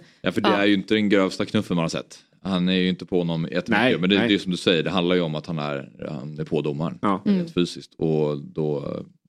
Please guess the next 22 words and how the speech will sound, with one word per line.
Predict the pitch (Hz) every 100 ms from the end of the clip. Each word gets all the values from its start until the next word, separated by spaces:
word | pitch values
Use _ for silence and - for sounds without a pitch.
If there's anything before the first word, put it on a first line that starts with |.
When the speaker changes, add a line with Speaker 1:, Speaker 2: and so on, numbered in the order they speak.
| _
Speaker 1:
så | - 76
vill | 69 71
man | 71 69
väl | 69
visa | 71 -
då | -
att | - _
så | _ -
här | 78 78
får | - - -
man |
Speaker 3:
Exakt. | 147 127
Speaker 1:
göra. | 95 - _ -
Speaker 3:
Ja, | 160
men | 170
det | 170
är |
så | 165
här, | 143
men | 131 127
ta, | 143 151
liksom, | 131 107 87